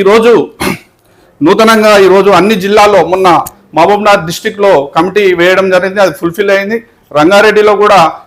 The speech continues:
కమిటీ ఫుల్ఫిల్ అయింది. ఈరోజు ఈ మన పెద్ద సన్యాసిరావు గారని మన మల్కాజిగిరి తెలంగాణ బీసీ మేడ్చల్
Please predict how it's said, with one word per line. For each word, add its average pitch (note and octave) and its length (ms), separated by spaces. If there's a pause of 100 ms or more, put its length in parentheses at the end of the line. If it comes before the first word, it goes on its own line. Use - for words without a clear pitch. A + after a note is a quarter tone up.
(120)
కమిటీ F#3+ 240 (100)
ఫుల్ఫిల్ G#3 340
అయింది. G#3 240 (280)
ఈరోజు A3 380 (720)
ఈ D#3+ 100 (200)
మన D#3+ 160 (200)
పెద్ద D#3+ 200
సన్యాసిరావు G#3 640
గారని F#3 340 (380)
మన E3 160 (380)
మల్కాజిగిరి G#3 720 (680)
తెలంగాణ G#3+ 400
బీసీ G3 380 (280)
మేడ్చల్ G3 420